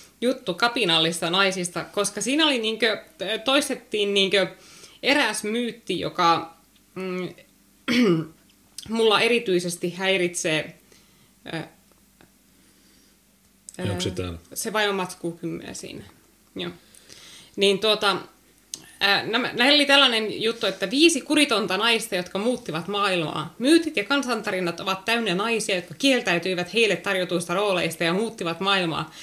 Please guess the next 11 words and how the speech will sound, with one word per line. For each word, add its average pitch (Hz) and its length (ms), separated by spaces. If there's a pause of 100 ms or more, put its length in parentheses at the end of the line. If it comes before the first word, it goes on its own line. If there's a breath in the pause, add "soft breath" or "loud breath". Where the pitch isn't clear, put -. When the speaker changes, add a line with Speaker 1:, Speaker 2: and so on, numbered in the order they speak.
(240 loud breath)
Speaker 1:
Tässä 285 300
jutussa 240 360
esittelemme 196 720
heistä 190 280
viisi. 190 500 (300 loud breath)
Tunnetko 285 400
jo 208 120
sinä, 247 380
sinä 247 280
jo 170 300
kaikki? 175 520